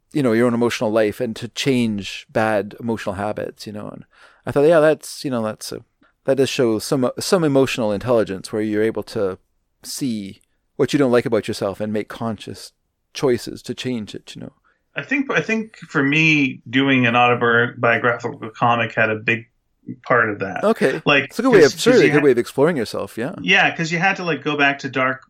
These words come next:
Speaker 2: spots.
Speaker 1: Mm-hmm.
Speaker 2: And quite often your knee-jerk way of doing it is just like,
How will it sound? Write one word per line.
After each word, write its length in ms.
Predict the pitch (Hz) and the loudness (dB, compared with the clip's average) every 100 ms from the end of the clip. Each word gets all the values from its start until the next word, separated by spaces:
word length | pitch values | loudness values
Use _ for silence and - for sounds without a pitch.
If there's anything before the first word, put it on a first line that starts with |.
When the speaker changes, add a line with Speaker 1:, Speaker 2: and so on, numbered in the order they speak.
| _ | _
Speaker 2:
spots. 720 | - - 131 113 110 - 139 | -20 -6 -4 -2 -4 -4 -2
Speaker 1:
Mm-hmm. 140 | 156 117 - _ - | -2 -4 -8 _ -2
Speaker 2:
And 180 | 156 156 | -2 0
quite 220 | 190 185 | 0 4
often 500 | 165 165 - 143 131 | 4 2 -2 -4 -2
your 240 | 127 123 | -2 -2
knee-jerk 560 | 120 131 131 135 120 - _ | -2 -4 0 -2 -2 -6 _
way 300 | 123 123 120 | -2 2 2
of 120 | 113 | 0
doing 280 | 117 120 117 | -4 -4 -2
it 140 | 113 107 | -2 -2
is 180 | 110 | -2
just 200 | - 117 | -4 -4
like, 260 | 120 110 - | -2 -2 -4